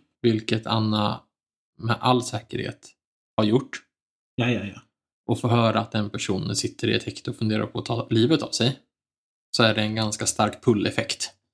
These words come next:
Speaker 1: som, <laughs> som
Speaker 2: Ja,
Speaker 1: man
Speaker 2: ja, ja.
Speaker 1: brukar, ja, liksom, som, som drar,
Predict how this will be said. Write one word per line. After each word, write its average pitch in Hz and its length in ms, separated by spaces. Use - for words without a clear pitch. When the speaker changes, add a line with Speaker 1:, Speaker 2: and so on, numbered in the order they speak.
Speaker 1:
som, 110 320
<laughs> 120 120
som 165 180
Speaker 2:
Ja, 143 60
Speaker 1:
man 143 80
Speaker 2:
ja, 131 60
ja. 120 60
Speaker 1:
brukar, 110 400
ja, 110 240
liksom, 110 280
som, - 220
som 110 240
drar, 107 300